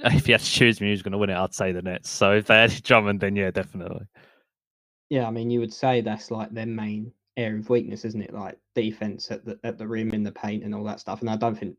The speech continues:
Speaker 2: Drummond's, like, an immense defender or anything
Speaker 1: Yeah,
Speaker 2: like
Speaker 1: he's
Speaker 2: that.
Speaker 1: not. The
Speaker 2: He gets
Speaker 1: people,
Speaker 2: balled.
Speaker 1: the people overflate the rebounding. You know, they, well, they correlate it to defense a bit too much. You just need to look at Hassan Whiteside, and you'll find out that that's not the case.
Speaker 2: <laughs> Well,
Speaker 1: But
Speaker 2: yeah.
Speaker 1: he, he, you know, he is,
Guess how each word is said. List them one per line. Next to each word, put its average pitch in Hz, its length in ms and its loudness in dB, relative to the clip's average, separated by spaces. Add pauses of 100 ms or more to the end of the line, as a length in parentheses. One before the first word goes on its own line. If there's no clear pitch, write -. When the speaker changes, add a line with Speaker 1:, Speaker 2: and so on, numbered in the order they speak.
Speaker 2:
Drummond's, 104 460 -4
like, - 140 -14
an 113 60 -6
immense 110 400 -4
defender 104 440 -8
or - 20 -8
anything 107 220 2
Speaker 1:
Yeah, 139 80 10
Speaker 2:
like 143 80 10
Speaker 1:
he's 147 100 4
Speaker 2:
that. 165 100 -4
Speaker 1:
not. 117 280 2 (180)
The 113 240 0 (180)
Speaker 2:
He 127 100 6
gets 170 160 6
Speaker 1:
people, 156 160 2
Speaker 2:
balled. 110 280 0 (460)
Speaker 1:
the - 40 -14
people 151 260 2
overflate 123 520 4
the 101 80 -2
rebounding. 90 640 -2 (520)
You 107 120 0
know, 95 160 -4
they, 110 260 0
well, 113 140 -8
they 107 120 -2
correlate 107 420 -2
it 98 120 -4
to - 80 -12
defense 101 440 -4
a 92 40 -8
bit - 160 -4
too - 160 -6
much. - 220 -12
You 113 60 -10
just 117 180 -10
need 123 80 0
to 110 60 2
look 95 160 -4
at 90 100 -8
Hassan 98 320 -4
Whiteside, 92 460 -6
and 95 100 -10
you'll 92 200 -10 (120)
find 95 240 -8
out - 140 2
that 165 60 8
that's - 180 -2
not - 200 -16
the 98 100 -12
case. - 200 -16 (220)
Speaker 2:
<laughs> - 240 -10
Well, 170 220 10
Speaker 1:
But 131 240 6
Speaker 2:
yeah. 123 140 6 (440)
Speaker 1:
he, 123 200 2
he, 117 120 -6
you 107 120 0
know, 95 160 -4 (320)
he 101 460 -4
is, 95 320 -10